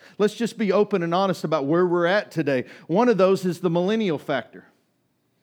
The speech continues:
For my millennials in here, it's a wake-up call, right? Seventy-three percent of people identify as a Christian in this nation. Of the population, seventy-three percent of that population identify as a Christian.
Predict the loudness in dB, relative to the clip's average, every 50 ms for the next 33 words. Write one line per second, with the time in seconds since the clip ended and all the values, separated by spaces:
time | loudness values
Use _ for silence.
0 | _ _ _ _ _ _ _ _ _ _ _ _ _ _ _ _ _ -10 -8 -4
1 | -4 -2 -2 -2 -2 -2 -2 -2 -2 -2 -4 -4 -4 -4 -4 -4 -4 -6 -6 -6
2 | -6 -4 -2 -2 -2 -2 -2 -4 -6 -6 -4 -4 -2 -2 0 0 0 0 0 -2
3 | 2 4 4 4 4 2 -2 -2 -2 -2 -4 -4 -2 -2 -4 -4 -2 -2 -2 -2
4 | -2 -4 -6 -6 -4 -4 -4 -2 -2 -2 -2 0 0 0 0 0 0 0 0 0
5 | 0 -2 -4 -2 0 0 0 0 0 -2 -4 -4 -4 -6 -8 -6 -6 -6 -6 -6
6 | -6 -8 -8 -8 -8 -8 -14 _ _ _ _ _ _ _ -2 0 2 2 0 0
7 | 2 2 2 2 2 0 -2 -2 0 -2 -2 0 2 0 0 0 0 0 2 0
8 | 0 0 -4 -6 -8 -8 -6 -4 -2 -2 -2 -2 -6 -6 -6 -6 -6 -6 -6 -8
9 | -10 -10 -6 -4 -4 -2 -2 -4 -6 -10 -18 -14 -6 -4 -2 0 0 0 0 0
10 | 2 2 2 2 2 0 0 0 0 -2 -2 -4 -2 0 0 0 0 0 0 -2
11 | 0 0 2 2 2 2 0 -2 -4 -6 -4 -4 -4 -4 -4 -4 -6 -6 -6